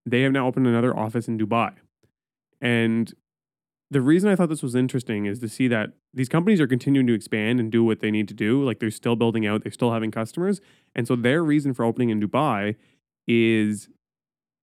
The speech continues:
a good majority of Dubai real estate, or not, maybe not majority, but a good portion of the real estate in Dubai is purchased from people either out of town, like, like, just people who live there, but they're out of town on business or traveling,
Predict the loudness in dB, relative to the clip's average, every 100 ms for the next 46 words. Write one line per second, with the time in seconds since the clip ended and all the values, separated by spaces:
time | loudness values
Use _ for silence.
0 | _ -6 2 4 4 2 2 4 4 4
1 | 2 0 -2 -4 0 -2 0 2 2 0
2 | 0 0 2 2 0 -4 -6 -6 -10 _
3 | _ _ _ -6 0 2 2 2 2 2
4 | 2 0 -2 0 -2 0 -2 0 -4 0
5 | 0 0 -2 0 0 0 -2 -4 _ _
6 | -12 -10 -2 -2 0 -4 -4 -2 -2 0
7 | 0 -2 _ _ _ _ -6 -4 -2 0
8 | 0 0 -2 -2 0 -2 -4 _ _ _
9 | _ _ _ _ _ _ _ -2 -2 -4
10 | -6 -6 -4 0 2 4 2 2 0 -2
11 | -2 -2 -2 -2 -2 -2 -2 0 0 0
12 | -2 -4 -4 -2 -2 -2